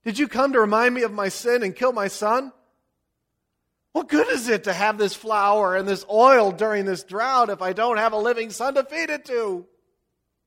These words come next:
Is God just messing with me?" You ever felt that way? Well, it could just end there and God be justified.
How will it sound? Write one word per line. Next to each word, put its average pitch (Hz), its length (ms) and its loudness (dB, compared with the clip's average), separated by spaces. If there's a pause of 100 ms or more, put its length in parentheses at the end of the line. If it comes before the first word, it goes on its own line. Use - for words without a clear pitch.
(640)
Is 254 160 -4
God 285 280 4
just 330 200 -2
messing 277 520 0
with 349 200 -4
me?" 370 360 -4 (2000)
You 127 100 -18
ever 131 60 -20
felt 147 200 -14
that 151 160 -18
way? 170 100 -20 (3750)
Well, 156 140 -4
it 156 60 -12
could 185 160 -6
just 156 180 -14
end 143 180 -12
there 101 220 -16 (1600)
and 135 120 -20
God 135 220 -8
be 123 80 -18
justified. 101 600 -20